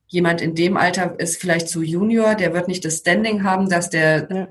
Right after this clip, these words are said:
Speaker 1: Durchgriff hat. Und jemand, äh, und wenn die auch sagen, wir brauchen die Position jetzt echt sicher besetzt für mindestens fünf Jahre, um den Turnaround hinzukriegen, dann brauche ich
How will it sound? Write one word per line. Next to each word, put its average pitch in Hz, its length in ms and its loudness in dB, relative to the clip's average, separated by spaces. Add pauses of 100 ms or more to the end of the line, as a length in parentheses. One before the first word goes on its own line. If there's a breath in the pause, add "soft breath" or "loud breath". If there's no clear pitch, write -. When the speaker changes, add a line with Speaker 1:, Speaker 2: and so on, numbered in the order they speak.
(120)
Speaker 1:
Durchgriff 214 500 -4
hat. 208 260 -4 (760)
Und 165 200 0
jemand, 170 540 0
äh, 160 260 -2 (540)
und 185 160 0
wenn 185 100 4
die 202 120 2
auch - 100 0
sagen, 185 280 2
wir 175 140 2 (100)
brauchen 190 300 2
die 190 80 -4
Position 185 540 -2
jetzt 175 240 -2
echt 196 200 -4
sicher 190 300 0
besetzt 180 500 -2
für 170 160 -2
mindestens 202 540 0
fünf 190 240 -2
Jahre, 185 320 2
um 175 60 0
den 170 160 0
Turnaround 175 560 0
hinzukriegen, 147 560 -6 (320 loud breath)
dann 156 160 0
brauche 165 240 2
ich 175 80 -6